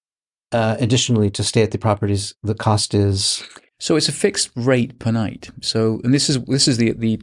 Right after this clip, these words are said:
Speaker 2: the sort of the fourth value element that I actually didn't mention earlier. Um, so you pay,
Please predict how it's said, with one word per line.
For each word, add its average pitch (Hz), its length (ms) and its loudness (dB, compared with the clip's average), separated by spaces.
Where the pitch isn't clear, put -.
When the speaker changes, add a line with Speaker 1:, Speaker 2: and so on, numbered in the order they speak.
Speaker 2:
the 104 140 -4
sort - 200 -8
of 110 100 2
the 101 60 4
fourth 123 500 2
value 107 640 0
element 101 300 0
that 104 80 -4
I - 20 -4
actually 110 200 -8
didn't 104 80 -4
mention 104 260 -4
earlier. 104 440 -4
Um, 104 460 0
so - 140 0
you 143 160 4
pay, 110 480 2